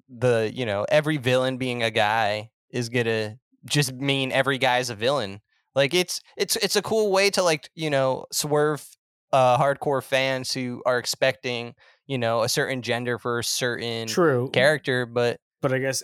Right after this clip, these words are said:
Speaker 1: I,
Speaker 2: is,
Speaker 1: I don't
Speaker 2: is it
Speaker 1: think it
Speaker 2: getting,
Speaker 1: messes
Speaker 2: is
Speaker 1: it
Speaker 2: it
Speaker 1: up.
Speaker 2: getting pandery?
Speaker 1: But what I would say for Taskmaster is that, what, again, when we talked about this in Black Widow, I think they just, it doesn't matter. Like, if it was a man, it would still be, I didn't like what they did with the character at all.
Speaker 2: Oh, no, yeah, for sure.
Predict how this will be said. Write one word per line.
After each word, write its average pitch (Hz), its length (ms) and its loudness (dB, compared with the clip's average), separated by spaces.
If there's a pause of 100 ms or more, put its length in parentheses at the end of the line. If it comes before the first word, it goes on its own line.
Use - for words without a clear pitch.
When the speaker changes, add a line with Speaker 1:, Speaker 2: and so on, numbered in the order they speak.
Speaker 1:
I, 185 100 6
Speaker 2:
is, 170 140 4
Speaker 1:
I 202 80 4
don't 226 100 4
Speaker 2:
is 170 60 2
it 170 40 4
Speaker 1:
think 196 120 4
it 170 100 4
Speaker 2:
getting, 160 140 0
Speaker 1:
messes 175 280 2
Speaker 2:
is 156 60 2
Speaker 1:
it 165 40 4
Speaker 2:
it 160 60 4
Speaker 1:
up. 165 80 6
Speaker 2:
getting 143 240 2
pandery? 180 920 -6 (160)
Speaker 1:
But 143 120 2
what 151 160 4
I 170 140 6
would 190 180 0
say 208 160 2
for 190 140 0
Taskmaster 160 680 2
is 143 100 -2
that, 139 320 4
what, 143 240 0
again, 147 200 2
when 135 160 0
we 135 100 -2
talked 139 200 2
about 139 200 2
this 143 140 -4
in 135 100 -6
Black 131 220 2
Widow, 139 260 0
I 117 240 0
think 180 240 -4
they 170 120 0
just, 151 400 -6 (160)
it 143 120 -8
doesn't 185 280 2
matter. 151 420 2
Like, 156 200 0
if 165 100 -2
it 175 100 0
was 165 140 0
a 151 60 2
man, 143 300 2
it 131 80 -2
would 123 120 -4
still 139 380 0
be, 127 360 -2
I 127 100 4
didn't 139 200 -2
like 123 200 0
what 117 100 -4
they 113 120 -4
did 117 120 -4
with 107 140 -6
the 101 60 -10
character 107 420 0
at 101 120 4
all. 92 220 2
Speaker 2:
Oh, 151 160 4
no, 131 180 -2
yeah, 113 220 -6
for 98 180 -18
sure. - 200 -16